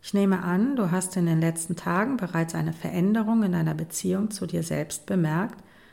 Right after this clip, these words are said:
nachdem du die Übung vor dem Spiegel gemacht hast. Ein positives Gefühl zu mir selbst, das heißt ein gutes Selbstwertgefühl, ist nichts, was mir jemand von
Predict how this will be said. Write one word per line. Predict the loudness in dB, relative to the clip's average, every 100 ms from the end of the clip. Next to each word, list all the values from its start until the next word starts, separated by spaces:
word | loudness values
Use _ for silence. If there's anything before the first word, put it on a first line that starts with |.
| _
nachdem | -4 -4 2 4 4
du | 4 0
die | 0 -2
Übung | 0 0 2 0 0 -4 -14
vor | -4 0
dem | 2 0
Spiegel | 2 2 2
gemacht | -2 -4 -6 -12
hast. | -14 -16 -20 _ _ _ _ _ _
Ein | -2 0
positives | 2 2 2 0 0 0 -4
Gefühl | -8 -2 2 2 2
zu | 0
mir | 2 2
selbst, | 2 0 0 -2 -10 -20 -20 -20 _
das | -6 0
heißt | 2 2 0
ein | 0
gutes | -2 -2 -2
Selbstwertgefühl, | 0 -2 -2 -4 -2 -6 -4 -2 0 -2
ist | -4 0
nichts, | 2 0 -4 -4
was | -4 0
mir | 2
jemand | 2 2 2
von | -2